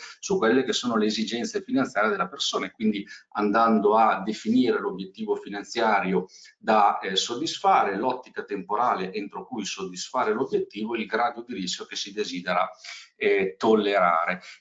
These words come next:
In funzione di questi tre elementi è possibile implementare la strategia di investimento più efficiente, appunto, per soddisfare l'obiettivo finanziario. Il piano d'accumulo, lo vedremo più tardi, vanno a soddisfare una specifica,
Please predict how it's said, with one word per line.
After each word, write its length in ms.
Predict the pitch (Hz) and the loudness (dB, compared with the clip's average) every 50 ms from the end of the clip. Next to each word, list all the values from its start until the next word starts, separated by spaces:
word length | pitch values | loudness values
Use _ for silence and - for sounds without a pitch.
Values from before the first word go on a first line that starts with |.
| _ | _
In 160 | - 214 214 196 | 4 4 4 4
funzione 520 | - - 190 180 - - 190 180 131 107 | 4 2 0 0 2 4 4 4 4 2
di 120 | - - | -2 -8
questi 280 | - - 107 - - 123 | -6 -6 -6 -6 -6 -6
tre 160 | - 139 156 | -2 0 4
elementi 420 | 190 208 175 107 95 98 101 120 143 | 4 4 4 2 -2 -4 0 0 -2
è 60 | - | 0
possibile 440 | - 160 - - 104 95 104 120 127 | 0 -6 -6 -6 -6 -6 -4 -2 -2
implementare 680 | 113 - - 110 131 - - 110 - 85 85 95 101 | -2 -2 0 0 0 0 0 -2 -2 -4 -4 -2 -2
la 80 | 104 98 | -4 -4
strategia 500 | - - 104 101 - 98 92 92 117 110 | -6 -8 -10 -10 -8 -8 -8 -4 -4 -4
di 100 | 98 104 | -4 -4
investimento 680 | 101 92 101 98 - - 113 107 98 98 - - - | -8 -8 -8 -10 -10 -10 -12 -12 -12 -12 -14 -18 -18
più 120 | _ - 95 | _ -6 -6
efficiente, 520 | 92 92 - 87 - - 90 90 87 98 | -6 -6 -8 -8 -6 -4 -4 -4 -6 -8
appunto, 360 | - _ _ 95 92 92 98 | -12 _ _ -10 -8 -8 -8
per 140 | 92 104 98 | -6 -4 -4
soddisfare 720 | 95 - - 92 92 95 - - - 92 87 90 98 - - - - - - _ _ | -4 -4 -6 -8 -6 -6 -6 -4 -2 0 0 0 0 -2 -6 -12 -16 -16 -16 _ _
l'obiettivo 640 | - 104 98 107 110 107 - - 95 90 90 98 95 | 0 0 2 2 -2 -2 -2 -4 -4 0 0 0 0
finanziario. 560 | - - 101 101 101 98 - - 92 95 120 | 0 -4 -4 -4 -4 -4 -4 -2 0 2 2
Il 100 | 127 123 | 2 2
piano 220 | - 156 160 180 | 2 0 2 4
d'accumulo, 480 | 185 214 202 - - 113 113 151 143 110 | 4 4 4 2 0 -2 0 2 2 2
lo 80 | 98 92 | 2 0
vedremo 360 | 92 92 107 107 101 98 - | 0 -4 -4 -4 -4 -4 -8
più 100 | - 92 | -10 -6
tardi, 560 | - 120 104 92 90 85 - - 135 151 - - - - - - - _ | 0 0 0 0 -2 -8 -6 -4 -4 -4 -4 -6 -20 -20 -20 -20 -20 _
vanno 320 | - 123 180 170 143 123 127 | -2 2 4 4 4 2 0
a 40 | |
soddisfare 840 | - - - 175 - 185 185 180 - - 90 92 95 98 110 110 - - | -2 -4 -6 -4 0 0 -2 -2 0 2 4 4 4 4 2 -2 -2 -4
una 260 | 135 123 120 120 117 | -4 -2 -2 0 -2
specifica, 1000 | - - - - - 151 - - - - 98 92 180 - - _ - - 202 208 | -2 -4 -4 -2 -2 -2 0 0 -2 -2 -4 -8 -10 -14 -10 _ -2 -2 -2 -2